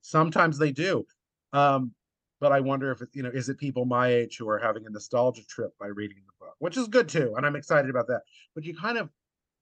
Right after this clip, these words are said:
everything I've written has been sort of, uh, I did a couple of dead celebrity cookbooks,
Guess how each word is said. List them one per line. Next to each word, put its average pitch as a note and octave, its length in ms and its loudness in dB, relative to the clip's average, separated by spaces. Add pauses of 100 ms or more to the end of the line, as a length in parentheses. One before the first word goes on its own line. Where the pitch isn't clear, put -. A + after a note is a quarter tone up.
(160)
everything A#3 380 2
I've C#3 200 4
written D3+ 280 0
has A2 160 -8
been A#2+ 320 -6
sort B2+ 260 -2
of, A#2 220 0
uh, G#2 280 -2 (1800)
I D#3 80 0
did D#3+ 180 -4
a D#3 60 -4
couple D#3 340 2
of A2 180 -6
dead C#3+ 240 4
celebrity B2+ 520 -2
cookbooks, - 720 -10